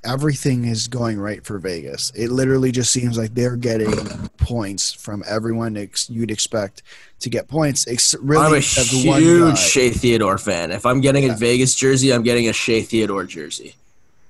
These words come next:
Speaker 1: Shea Theod-, yeah, Shea Theodore with one point three games. I mean, and that guy, he just got an extension at the beginning of the year, did he not?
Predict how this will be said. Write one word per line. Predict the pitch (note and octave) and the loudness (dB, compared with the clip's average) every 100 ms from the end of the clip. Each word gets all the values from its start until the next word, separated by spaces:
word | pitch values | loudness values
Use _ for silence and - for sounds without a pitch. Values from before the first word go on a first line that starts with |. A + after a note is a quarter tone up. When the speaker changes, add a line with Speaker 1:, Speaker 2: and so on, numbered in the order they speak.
| - | -12
Speaker 1:
Shea | - C3 | -6 -2
Theod-, | A#2+ - A#2+ A2+ G#2+ G#2+ | -4 -4 -4 -4 -4 -6
yeah, | G#2 F2 - | -6 -6 -8
Shea | - C3 | -4 -2
Theodore | A#2+ - B2+ B2 A#2+ | -2 -4 -6 -4 -6
with | A2+ | -6
one | A#2+ C3 C3 | -8 -8 -8
point | A#2+ C#3+ C#3 C#3 - | -8 -8 -8 -12 -16
three | C#3 C3 | -12 -10
games. | A#2 B2 C3 C#3+ C#3 - - - | -10 -10 -10 -10 -10 -12 -14 -12
I | C#3 | -10
mean, | C#3+ - B2+ B2+ - | -10 -12 -20 -20 -16
and | C#3+ C#3+ | -12 -8
that | D3 D3 | -8 -4
guy, | D3+ D#3 D#3 - - - - - - - - | -2 -2 -4 -10 -20 -20 -20 -20 -20 -20 -16
he | C3+ D#3+ | -10 -6
just | D#3 F3 | -4 -4
got | E3 E3+ | -2 -2
an | E3 | -2
extension | D3+ - D#3+ D3+ D3+ C3 | -4 -4 -4 -4 -6 -6
at | B2 | -10
the | B2+ | -10
beginning | B2+ B2+ C3 B2+ A#2+ | -8 -6 -6 -6 -10
of | A#2 | -10
the | |
year, | A#2 A2+ G2+ | -8 -6 -8
did | G#2 | -10
he | G#2+ | -12
not? | G2+ G#2 D3 | -12 -10 -12